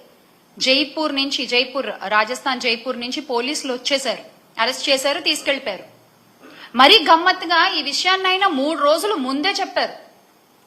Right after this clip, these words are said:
"పలానా జైపూర్ నుంచి పోలీసులు వస్తారు, లక్ష్మి గారిని అరెస్ట్ చేస్తారు, చూసుకోండి కావాలంటే" అని. ఎగ్జాక్ట్ గా ఏదో కథ చెప్తే సినిమా తీసినట్టుగా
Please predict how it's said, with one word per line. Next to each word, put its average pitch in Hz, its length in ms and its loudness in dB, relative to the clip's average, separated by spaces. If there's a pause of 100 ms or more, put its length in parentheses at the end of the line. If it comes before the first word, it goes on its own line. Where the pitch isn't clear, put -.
(140)
"పలానా 226 300 0
జైపూర్ 220 400 -10
నుంచి 262 160 -8
పోలీసులు 202 420 -12
వస్తారు, 240 500 -6
లక్ష్మి 233 300 -4
గారిని 262 200 -2
అరెస్ట్ 202 280 -8
చేస్తారు, 240 380 -4
చూసుకోండి 294 520 -8
కావాలంటే" 233 560 -2
అని. 233 180 -6 (320)
ఎగ్జాక్ట్ 285 840 -6
గా 294 400 0 (1600)
ఏదో 302 200 2
కథ 277 420 0
చెప్తే 320 340 -4
సినిమా 277 320 -2
తీసినట్టుగా 262 760 -4